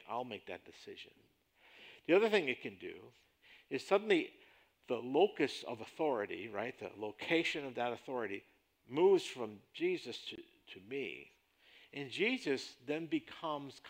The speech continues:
kind of a life coach to us. You know, it's like going to a counselor. We,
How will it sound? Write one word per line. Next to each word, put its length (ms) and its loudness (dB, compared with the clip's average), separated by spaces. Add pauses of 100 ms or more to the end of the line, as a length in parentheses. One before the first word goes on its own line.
kind 200 -10
of 120 -8
a 200 -4
life 460 -4
coach 540 -8
to 60 -10
us. 500 -18 (1120)
You 80 -4
know, 120 0
it's 100 -8
like 240 -6
going 220 -6
to 160 -8
a 160 -10
counselor. 540 -8 (400)
We, 280 -12